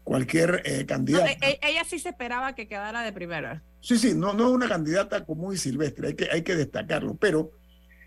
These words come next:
Speaker 1: la forma como llega, eh, eh, con tanto, eh,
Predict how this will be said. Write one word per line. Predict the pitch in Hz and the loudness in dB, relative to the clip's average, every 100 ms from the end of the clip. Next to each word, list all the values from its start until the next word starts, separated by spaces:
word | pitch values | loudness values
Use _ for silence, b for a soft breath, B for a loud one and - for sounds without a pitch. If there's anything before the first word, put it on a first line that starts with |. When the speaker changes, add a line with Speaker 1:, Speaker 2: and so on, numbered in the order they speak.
| b - | b -4
Speaker 1:
la | 151 | 0
forma | 190 240 233 | 2 2 2
como | 202 156 | 2 2
llega, | 160 196 190 190 - | 4 4 4 2 -2
eh, | - 139 139 - - | -6 -6 -4 -6 -6
eh, | 139 117 147 - | -4 -4 -4 -6
con | - - 139 | 0 0 2
tanto, | 170 175 170 185 175 160 135 - - - - | 2 2 0 2 4 4 2 -2 -8 -14 -10
eh, | 71 67 64 | -8 -8 -10